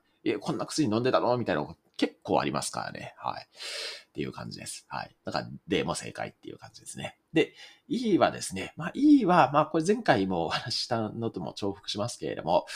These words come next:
これね、なんかあってそうな選択肢じゃないですか。薬局ざ-、薬剤師の判断による処方内容の修正改善は、まあ、これは、まあ、医師の役割っていうことですね。あの、どなたかもコメントしていただきましたけれども、まあ、処方内容を、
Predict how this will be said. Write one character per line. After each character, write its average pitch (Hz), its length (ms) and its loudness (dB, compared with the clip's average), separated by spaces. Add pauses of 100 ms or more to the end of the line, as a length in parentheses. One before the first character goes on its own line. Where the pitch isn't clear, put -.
(280)
こ 294 100 2
れ 320 80 10
ね、 180 160 4
な 220 100 6
ん 220 40 2
か - 160 6
あ - 60 -2
っ - 40 -20
て 220 100 0
そ 247 160 0
う 202 40 4
な 104 80 2
選 92 160 -4
択 95 180 -2
肢 - 80 -4
じ 92 60 2
ゃ - 40 2
な 55 100 -2
い 52 60 -6
で 50 80 -12
す - 100 -12
か。 - 220 -8
薬 104 180 -10
局 113 220 -10
ざ-、 117 100 -2 (200)
薬 117 200 -8
剤 110 140 0
師 - 100 -8
の - 60 -8
判 110 180 0
断 98 140 2
に 95 80 -2
よ 104 40 0
る 110 160 2
処 95 80 -6
方 101 180 -4
内 90 220 2
容 90 160 0
の 120 160 4 (340)
修 120 240 -2
正 113 180 0
改 131 260 -2
善 131 320 0
は、 180 300 10 (1000)
ま 151 80 2
あ、 151 40 -8
こ - 120 0
れ 185 60 8
は、 165 360 10
ま 135 100 6
あ、 - 20 8
医 92 80 4
師 - 120 2
の 69 80 -2
役 57 180 -6
割 58 140 -2
っ - 40 -18
て - 180 -14
い 52 60 -4
う 50 60 -8
こ - 100 -16
と - 80 -12
で 50 80 -12
す - 120 -12
ね。 - 200 -8 (100)
あ - 20 -18
の、 73 140 -10
ど - 140 -14
な - 100 -6
た - 80 -8
か - 140 -14
も - 60 -12
コ - 140 -18
メ 65 80 -6
ン - 40 -12
ト - 100 -12
し - 60 -8
て 76 80 -6
い 71 40 -12
た - 60 -8
だ 71 80 -6
き - 100 -12
ま 76 100 -4
し - 60 -8
た - 80 -12
け - 120 -12
れ 57 80 -6
ど 62 60 -10
も、 85 180 2 (320)
ま 147 80 8
あ、 120 40 6
処 - 140 -4
方 165 140 6
内 160 220 8
容 135 160 8
を、 151 220 10